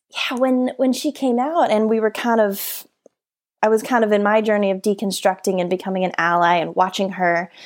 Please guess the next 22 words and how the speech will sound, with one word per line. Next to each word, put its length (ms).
become 260
more 180
comfortable 520
and 120
confident 560
and, 220
and 240
just 240
happy 680
in 100
herself, 960
it 180
made 640
me 200
feel 720
less 320
scared 480
of 100
hiding. 500
And 160
it 140
also 960